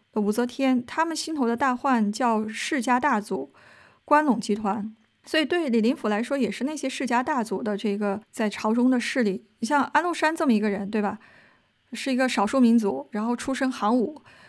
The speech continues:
就是靠军功起家，没啥文化，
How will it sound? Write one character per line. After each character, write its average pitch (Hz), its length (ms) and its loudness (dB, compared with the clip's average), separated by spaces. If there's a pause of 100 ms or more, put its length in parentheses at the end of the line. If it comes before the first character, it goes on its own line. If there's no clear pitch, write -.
(240)
就 240 120 0
是 233 140 2
靠 254 240 -2
军 269 180 0
功 277 160 4
起 262 200 0
家， 220 240 0
没 226 120 2
啥 247 180 4
文 208 180 0
化， - 340 0